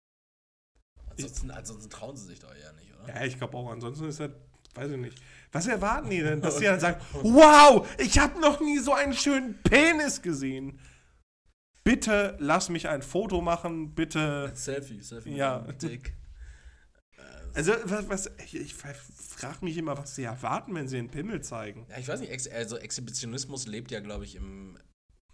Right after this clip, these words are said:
Speaker 1: großen Stil einfach davon,
Speaker 2: Von Mänteln.
Speaker 1: äh, ja, von, von, von, <laughs> ja, auch von Mänteln, <laughs> aber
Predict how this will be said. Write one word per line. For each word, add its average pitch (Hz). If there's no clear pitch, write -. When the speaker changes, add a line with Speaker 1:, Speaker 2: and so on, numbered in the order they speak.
Speaker 1:
großen 107
Stil -
einfach 107
davon, 104
Speaker 2:
Von 135
Mänteln. 123
Speaker 1:
äh, 104
ja, 101
von, 110
von, 104
von, 92
<laughs> 117
ja, 85
auch 107
von 104
Mänteln, 120
<laughs> -
aber 101